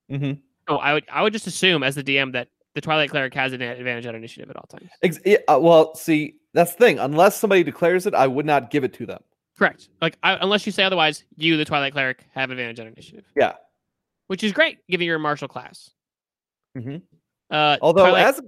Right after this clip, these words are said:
Speaker 1: as a cleric, when I, when I was a cleric, I always enjoyed not, I had terrible decks, and I never went first,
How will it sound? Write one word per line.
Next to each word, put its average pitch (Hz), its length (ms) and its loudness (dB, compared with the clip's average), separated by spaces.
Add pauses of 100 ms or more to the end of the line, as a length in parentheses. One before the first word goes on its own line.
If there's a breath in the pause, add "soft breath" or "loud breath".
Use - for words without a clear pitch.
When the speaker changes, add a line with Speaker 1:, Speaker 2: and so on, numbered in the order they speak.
(300 soft breath)
Speaker 1:
as 302 180 2
a 339 40 -6
cleric, 285 500 2
when 175 160 -6
I, 185 120 0
when 175 140 -4
I 165 60 0
was 214 180 -2
a 202 60 -12
cleric, 113 440 -6
I 170 180 2
always 233 260 -2
enjoyed 147 500 0 (240 soft breath)
not, 139 260 2
I 156 120 4
had 139 180 0
terrible 208 260 2
decks, 139 420 0
and 131 120 -4
I 127 100 2
never 143 240 0
went 156 200 -4
first, 170 460 0